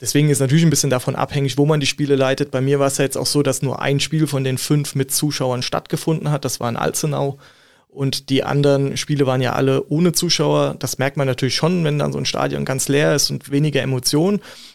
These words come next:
Aber nichtsdestotrotz hat man natürlich gemerkt, dass da eine ganz andere Herangehensweise ist, auch von den Spielern. Weil die meisten Spieler in den Klassen, die machen das einfach, sagen wir mal, auf Profino-,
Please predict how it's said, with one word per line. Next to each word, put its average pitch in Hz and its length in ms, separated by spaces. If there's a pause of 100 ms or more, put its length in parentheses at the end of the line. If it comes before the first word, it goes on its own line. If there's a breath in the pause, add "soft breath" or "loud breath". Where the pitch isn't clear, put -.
(160 loud breath)
Aber 139 180
nichtsdestotrotz 160 680
hat 160 100
man 151 120
natürlich 143 280
gemerkt, 143 280
dass 147 140
da 147 80
eine 139 100
ganz 135 200
andere 139 260
Herangehensweise 127 840
ist, 131 140
auch - 100
von 131 160
den 120 100
Spielern. 123 440
Weil 117 120
die 127 100
meisten 135 280
Spieler 135 400 (400 loud breath)
in 135 140
den 135 160
Klassen, 139 300
die 131 80
machen 131 280
das 135 200
einfach, 131 440 (460)
sagen 131 160
wir 127 40
mal, 127 100
auf - 180
Profino-, 160 640